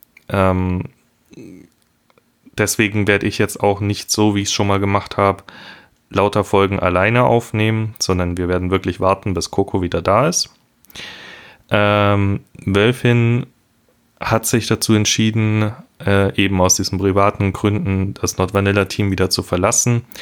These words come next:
Das finden wir natürlich sehr schade und an dieser Stelle möchte ich nochmal Danke sagen für, ähm, alles, was sie für uns getan hat. Es war wirklich viel und es hat uns sehr geholfen,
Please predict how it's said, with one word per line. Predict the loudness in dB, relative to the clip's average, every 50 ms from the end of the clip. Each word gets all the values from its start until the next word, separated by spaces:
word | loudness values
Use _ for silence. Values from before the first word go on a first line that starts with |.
| -18 -18 -20 -20 _ _ _
Das | -8 -6 -6 -4 -2
finden | -2 -2 0 0
wir | 0 0
natürlich | 0 0 0 -2 -2 0
sehr | 0 0
schade | 0 0 0 2 2 2 4 4 4 4 2 2
und | 0 0 0
an | 0 0
dieser | -2 -2 -4 -6 -6
Stelle | -4 -2 0 0 0
möchte | 0 -2 -4 -4
ich | -4
nochmal | -2 -2 -2 0 0
Danke | 0 -2 -2 0 -2
sagen | 0 2 2 2 2 2 2 0 -2 -2
für, | -4 -2 0 2 2 4 4 4 4 2 2 0 0 -2 -2
ähm, | -2 0 0 -2 -4 -6 -8 _ -20 -20 -20 -20 -20 -20 -20 _ _ _ _ _ _ _ -4
alles, | -2 -2 -2 -2 -2
was | -2 -2 -2
sie | -4
für | -2 0 0
uns | 0 0 0
getan | -2 -2 0 0 0 2 2 2
hat. | 2 0 0 -2 -8 _ _ -12
Es | -6 -2 -2
war | 0 0
wirklich | 0 -2 -4 -6 -6
viel | -2 0 2 4 4 4 4
und | 2 2 0 -2
es | -2 -2
hat | 0 0
uns | 0 0 0
sehr | 0 0 2
geholfen, | 2 0 2 2 2 2 0 0 -2 -2 -2 -2